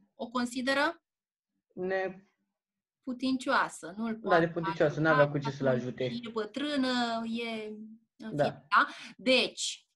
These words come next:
Speaker 1: Andrei, iată încă o trăsătură foarte importantă. Tânărul nu este în stare să distingă esența de aparență.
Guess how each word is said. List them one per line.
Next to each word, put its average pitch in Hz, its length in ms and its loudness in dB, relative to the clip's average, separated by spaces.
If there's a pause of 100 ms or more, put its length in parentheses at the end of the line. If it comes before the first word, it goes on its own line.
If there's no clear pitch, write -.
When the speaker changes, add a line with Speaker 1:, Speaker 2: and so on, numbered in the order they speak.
Speaker 1:
Andrei, 202 600 2
iată 262 340 6
încă 254 260 2
o 311 100 2
trăsătură 170 680 -6 (140)
foarte 175 400 0
importantă. - 760 -14 (380)
Tânărul 311 320 0
nu 320 120 2
este 214 320 -2
în 165 80 -6
stare 165 340 -4
să 170 160 -14
distingă 175 800 -6 (520)
esența 190 840 -6 (200)
de - 140 -10
aparență. - 840 -8